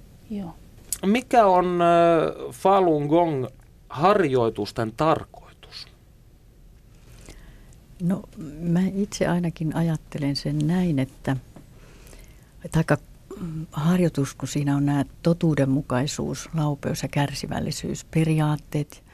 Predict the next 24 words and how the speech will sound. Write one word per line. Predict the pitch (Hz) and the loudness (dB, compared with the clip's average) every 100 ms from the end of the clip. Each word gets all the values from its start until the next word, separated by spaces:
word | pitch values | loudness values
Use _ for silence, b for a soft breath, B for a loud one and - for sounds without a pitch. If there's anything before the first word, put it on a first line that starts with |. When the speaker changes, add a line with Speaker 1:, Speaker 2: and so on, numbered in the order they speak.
| b b b b - | b b b b -2
Speaker 3:
jolla | 139 139 | 2 4
me | 135 156 | 4 4
elämme | 180 180 | 2 2
tätä | 170 165 - 160 | 0 -2 0 0
jokapäiväistä | 156 151 143 135 139 143 - | 0 0 0 -2 -2 -4 -4
elämäämme, | 156 156 160 147 139 135 139 | -2 2 2 2 2 2 2
niin | 143 135 139 - b b b b b b b b - - _ _ _ - - _ - - | 2 0 0 -4 b b b b b b b b -20 -20 _ _ _ -20 -20 _ -20 -16
sitten | - - 165 - 180 156 143 - - - - - | -8 -4 -4 0 4 4 4 -2 -20 -20 -16 -4
se, | - 175 180 | 0 2 2
että | - - 151 - - B B B B B B B - - - - b b | 0 -2 -2 -4 -16 B B B B B B B -20 -20 -20 -20 b b
ha-, | - - - - - - - | -10 -6 -6 -10 -20 -20 -2
ymmärrän | 208 226 202 175 | 4 6 6 4
jotenkin | 196 202 180 170 170 | 4 2 4 4 6
näin | 185 185 | 6 6
sitten | - - - | 4 0 -4
sen | - 185 | 0 2
perusteella, | 185 156 139 - 143 139 - - | 4 2 0 -2 0 0 -4 -12
kun | 165 156 | -6 -2
opiskelen | 156 156 - 147 139 | 0 0 0 0 2
myös | 143 147 | 0 -2
tätä | - 165 165 | -4 -2 2
Falun | 185 180 165 | 4 4 4
Dafan | 160 165 165 | 4 2 2
kirjoista | 160 202 160 143 139 131 | 4 4 6 4 2 -2